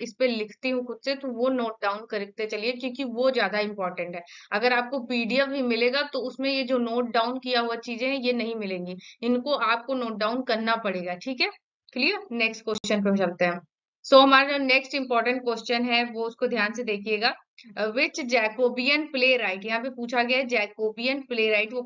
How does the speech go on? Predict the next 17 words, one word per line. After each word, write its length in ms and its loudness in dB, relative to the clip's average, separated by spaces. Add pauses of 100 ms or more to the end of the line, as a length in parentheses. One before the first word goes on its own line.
कौन 220 0
सा 160 -2
है, 180 0
is 180 -8
known 320 -4
for 200 -2
his 200 -4 (120)
dark 400 0
and 200 -4
violent 480 -2
tragedy 460 0 (100)
such 340 -2 (200)
as 260 0
the 160 2
Duchess 340 -2 (100)
of 120 0
Malfi। 420 -4